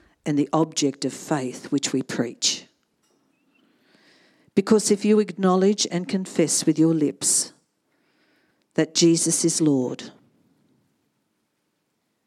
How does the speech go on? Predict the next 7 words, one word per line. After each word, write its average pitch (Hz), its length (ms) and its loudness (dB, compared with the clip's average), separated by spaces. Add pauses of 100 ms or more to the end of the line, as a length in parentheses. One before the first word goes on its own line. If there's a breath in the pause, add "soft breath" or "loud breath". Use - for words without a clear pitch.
(960)
and 165 160 0
in 196 180 0
your 196 200 4
heart 175 440 -4
believe, 151 720 0 (2500)
trust - 420 0
in, 123 240 -8